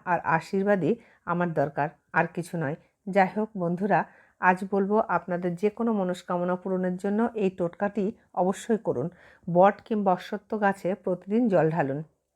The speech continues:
কম করে একচল্লিশ দিন রোজ সকালে স্নান করে।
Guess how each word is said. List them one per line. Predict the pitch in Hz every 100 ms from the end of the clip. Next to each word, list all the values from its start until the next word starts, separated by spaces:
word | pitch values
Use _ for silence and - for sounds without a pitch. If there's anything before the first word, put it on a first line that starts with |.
| _ _ _ _ _ _
কম | 226 202
করে | 202 226 226
একচল্লিশ | 190 - - 190 202 196
দিন | 226 311 - - _ 202
রোজ | 185
সকালে | 185 - 180 175 214
স্নান | - 190 165 160
করে। | 147 135